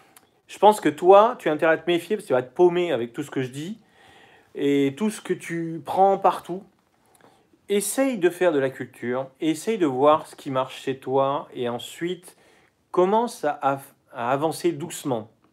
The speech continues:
Plutôt que de, d'essayer d'écouter tout le monde et puis de tout mélanger.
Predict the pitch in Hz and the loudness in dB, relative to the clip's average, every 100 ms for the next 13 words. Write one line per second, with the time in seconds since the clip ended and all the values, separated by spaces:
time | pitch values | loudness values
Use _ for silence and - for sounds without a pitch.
0 | _ _ _ _ _ - _ - _ - | _ _ _ _ _ -20 _ -20 _ -6
1 | 240 - 214 175 156 143 131 127 123 120 | -6 0 0 0 -2 -2 0 2 2 2
2 | 120 113 110 165 165 180 175 180 147 147 | -2 -4 -2 -2 -2 -8 -8 -8 -6 -6
3 | 143 135 135 180 160 175 185 170 123 117 | -8 -12 -8 -6 -2 -2 -2 -4 -8 -8
4 | 151 127 113 - 156 143 131 120 135 | -14 -10 -10 -6 -4 -2 -4 -4 -8